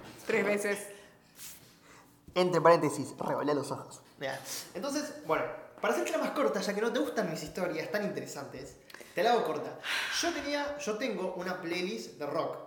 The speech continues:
Speaker 1: Sí.
Speaker 2: Porque claramente beats, rock fuerte desde ocho años. ¿Qué pasó? Tengo la playlist de rock, pero, eh,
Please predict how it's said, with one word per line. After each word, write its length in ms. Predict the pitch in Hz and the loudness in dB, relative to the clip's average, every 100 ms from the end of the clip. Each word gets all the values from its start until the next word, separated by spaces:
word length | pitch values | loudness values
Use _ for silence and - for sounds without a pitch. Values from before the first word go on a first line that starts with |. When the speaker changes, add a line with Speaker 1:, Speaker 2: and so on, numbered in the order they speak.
| - | -14
Speaker 1:
Sí. 340 | - 185 180 - - | -10 -8 -10 -16 -14
Speaker 2:
Porque 240 | 143 131 123 | -10 -10 -6
claramente 500 | 151 151 156 156 139 | 0 0 0 0 -2
beats, 420 | 139 165 - - - | 0 -4 -4 -12 -10
rock 280 | - 151 - | -2 -2 -2
fuerte 420 | - 156 165 160 | -2 -2 0 -2
desde 360 | 131 127 127 139 | -4 -6 -6 -6
ocho 200 | 143 139 | -4 -6
años. 280 | - - - - - - - - - | -6 -12 -18 -20 -20 -20 -20 -20 -4
¿Qué 100 | 196 | -2
pasó? 280 | 190 170 - - - - - - - - - - | 0 0 0 -4 -8 -10 -12 -14 -16 -18 -20 -8
Tengo 140 | 165 | -2
la 100 | 165 | 0
playlist 240 | 170 202 190 | 2 2 2
de 60 | |
rock, 200 | 196 214 | 2 2
pero, 440 | 202 185 185 - - | 2 4 2 0 -4
eh, 240 | 160 156 | -2 4